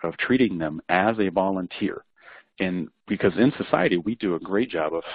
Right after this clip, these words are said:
thanking volunteers and placing the volunteer on a pedestal and giving them awards and recognizing their contributions.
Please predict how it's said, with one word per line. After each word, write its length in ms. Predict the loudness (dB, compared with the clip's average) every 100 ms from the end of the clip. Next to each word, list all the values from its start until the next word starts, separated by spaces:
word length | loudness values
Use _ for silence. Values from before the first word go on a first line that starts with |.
| -2
thanking 400 | -2 -2 -4 -2
volunteers 560 | 0 0 -4 -4 -4 -6
and 140 | -8
placing 400 | -2 -2 -2 -6
the 80 | -4
volunteer 480 | -4 -4 -4 -4 -4
on 80 |
a 40 | -2
pedestal 520 | 0 0 -2 -8 -8
and 120 | -4
giving 280 | -2 -2 -2
them 160 | -4 -4
awards 440 | -4 -2 -2 -4
and 80 | -2
recognizing 560 | 0 2 2 0 -2 -4
their 100 | -4
contributions. 720 | -2 -2 0 0 0 -4